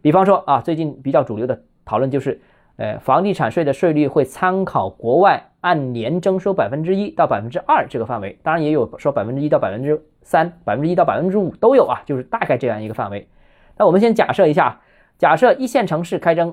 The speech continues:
房地产税，再假设首套是免征的，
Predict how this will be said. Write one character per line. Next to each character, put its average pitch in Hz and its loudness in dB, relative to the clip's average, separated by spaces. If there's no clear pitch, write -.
房 139 -4
地 160 -2
产 113 -4
税， - 0
再 170 4
假 123 0
设 - 2
首 139 2
套 214 2
是 185 -4
免 127 -2
征 170 -2
的， - -2